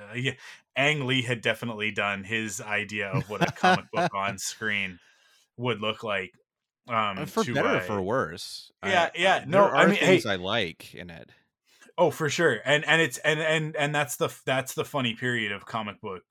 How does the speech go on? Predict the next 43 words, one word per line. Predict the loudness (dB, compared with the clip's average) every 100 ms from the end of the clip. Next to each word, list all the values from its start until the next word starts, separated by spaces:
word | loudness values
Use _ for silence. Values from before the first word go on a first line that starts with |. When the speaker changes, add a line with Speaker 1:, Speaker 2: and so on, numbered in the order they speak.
| -16
Speaker 1:
movies, | -14 -12 -6 -2
Speaker 2:
Mm-hmm. | 0
Speaker 1:
right? | 0 -2 -6
Like, | -10 -8
Speaker 2:
Mm-hmm, | -8 -8
Speaker 1:
when | -10
we | -10
Speaker 2:
for |
Speaker 1:
look | -8 -6
Speaker 2:
sure. |
Speaker 1:
back | -6 -6
at | -8
that, | -8 -8
it's | -10
like, | -10 -10 -12 -20 -20 -20 _ -16
you | -6 -4
had | 0 2 4 4 0 -6 _ -8
sort | -4 0 0
of, | -2 -6 -14 _ _ -6
I, | -4 -2 -4 -10 -14 -10
I, | -8 -6 -8 -12 -18 _ _ _ _ _ _ _ _
the, | -20 -20 -20 -20 -12 -10
the | -6
comic | -2 -2 -2
book | -6 -6
movie | -6 -6 -4
died | -2 0 0
with | -4 -4
Batman | -2 -2 -4 -6
and | -6
Robin, | -6 -6 -8 -14 -12
<laughs> |
and | -4 -4 -4
it | -6
took, | -4 -2 2
and | 0 2
it | 2
took | 2 2
a | 2
couple | 2 2 2
Speaker 2:
<laughs> |
Speaker 1:
of | 4
years. | 4 4 4 0